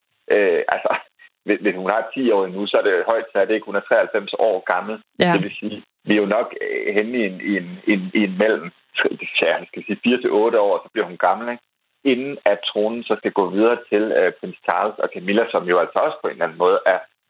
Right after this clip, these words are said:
Speaker 1: sovset ind i de skandaler, der var i firserne med, med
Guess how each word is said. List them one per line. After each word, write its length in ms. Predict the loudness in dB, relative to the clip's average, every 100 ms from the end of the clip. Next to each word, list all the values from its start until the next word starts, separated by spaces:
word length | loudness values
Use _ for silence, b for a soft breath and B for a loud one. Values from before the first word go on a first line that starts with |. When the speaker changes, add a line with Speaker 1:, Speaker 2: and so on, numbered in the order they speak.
| _
Speaker 1:
sovset 360 | 0 0 0 0
ind 80 | -2
i 280 | -8 -8
de 80 | -6
skandaler, 440 | -2 0 2 4 2
der 140 | 0 2
var 100 | 0
i 60 | -2 -2
firserne 560 | -2 -2 -4 -6 -4
med, 140 | 0 0 0
med 140 | -2